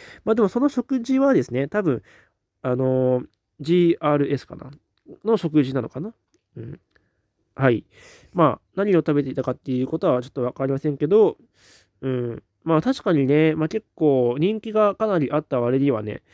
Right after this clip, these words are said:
まあ、寂しいと言いますかね。まあ、多分これはね、まあ、新コロの影響で、えー、良くも悪くもね、えー、そっちの方が良かったのかなっていう感じはあるんですけどもね。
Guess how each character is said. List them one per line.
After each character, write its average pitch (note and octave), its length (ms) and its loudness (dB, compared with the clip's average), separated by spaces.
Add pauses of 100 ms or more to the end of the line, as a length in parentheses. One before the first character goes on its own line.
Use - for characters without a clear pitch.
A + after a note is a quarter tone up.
(300)
ま - 180 -16
あ、 - 40 -12
寂 D3 280 -4
し D3+ 160 0
い - 60 0
と - 100 -14
言 - 40 -8
い - 40 -10
ま - 80 -12
す B2 80 -16
か - 60 -10
ね。 E3+ 80 -2
ま F3 80 2
あ、 F3+ 40 2
多 F3 80 2
分 D#3+ 60 2
こ A#3+ 140 2
れ D#4 60 4
は D#4+ 100 4
ね、 D4 200 2
ま G3+ 120 0
あ、 E3+ 60 4
新 G#3 260 -2
コ G#3 140 -2
ロ G#3 60 2
の G3+ 100 0
影 F3+ 200 4
響 F3+ 260 2
で、 F3 240 2 (220)
え D3 60 -2
ー、 C#3+ 80 2
良 G3 120 6
く F#3 140 2
も C3 120 0
悪 C3 180 0
く C3+ 100 -10
も A#2+ 140 -12
ね、 A2+ 160 -12 (380)
え C3+ 160 -6
ー、 B2+ 40 -6
そ D3+ 120 0
っ - 20 -14
ち - 120 -18
の F3 60 0
方 E3+ 80 2
が C3+ 60 4
良 D#3+ 80 2
か D#3 80 0
っ D3 40 -2
た C#3+ 120 -4
の C#3+ 80 -2
か D#3+ 100 -2
な G#3+ 160 0
っ - 20 -16
て - 160 -10
い B2 140 0
う A#2 80 -2
感 C3+ 220 -4
じ C#3 80 0
は F3+ 80 2
あ - 20 0
る E3+ 120 2
ん A#2 100 -6
で G2+ 80 -6
す - 60 -20
け - 80 -16
ど - 60 -12
も - 100 -12
ね。 D3+ 260 -2